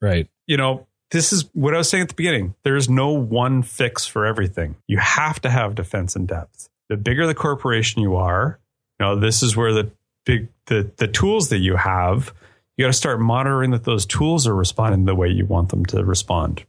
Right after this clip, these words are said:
Speaker 2: You only have enterprise backup solutions in enterprises. The mom and pop shops, the small and medium businesses, they really have to fend for themselves against this stuff. Hospitals have been compromised. Many,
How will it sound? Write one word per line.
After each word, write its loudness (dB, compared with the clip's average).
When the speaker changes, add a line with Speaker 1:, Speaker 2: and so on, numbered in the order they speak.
Speaker 2:
You 2
only 0
have 0
enterprise 0
backup -2
solutions -2
in 2
enterprises. -2
The -4
mom 2
and -2
pop 0
shops, 0
the -6
small 0
and 2
medium 2
businesses, 0
they 2
really 2
have 2
to -6
fend 0
for -2
themselves 0
against 0
this -2
stuff. -4
Hospitals 0
have 2
been 0
compromised. 0
Many, 4